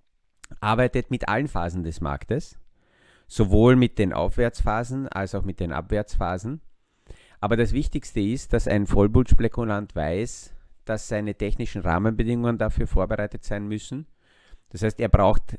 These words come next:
ganz andere technischen O-, technische Oberflächen, um schneller zu reagieren, auch einen schnelleren Zugang zu den Informationen. Und ein Spekulant, wie gesagt, arbeitet mit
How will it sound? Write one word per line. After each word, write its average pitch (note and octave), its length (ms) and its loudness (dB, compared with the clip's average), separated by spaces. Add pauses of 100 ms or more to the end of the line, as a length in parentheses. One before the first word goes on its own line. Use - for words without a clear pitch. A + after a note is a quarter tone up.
(140)
ganz A2 260 -2
andere G#2+ 580 2 (360)
technischen A2+ 440 -2
O-, G#2 220 -8 (120)
technische G#2 380 -2
Oberflächen, A2 480 0
um G2+ 140 -2
schneller G2+ 360 -4
zu G2 180 -2
reagieren, F2 600 -6 (680)
auch A2 240 2
einen A2 320 -4
schnelleren G#2+ 580 -2
Zugang G#2+ 580 -4
zu - 180 -2
den E2+ 360 -4 (200)
Informationen. E2+ 1000 -4 (1400)
Und B2 480 2 (100)
ein A2+ 100 -4
Spekulant, A2+ 600 8
wie A#2 100 0
gesagt, A2+ 400 0
arbeitet A2 380 -2
mit A#2 160 -4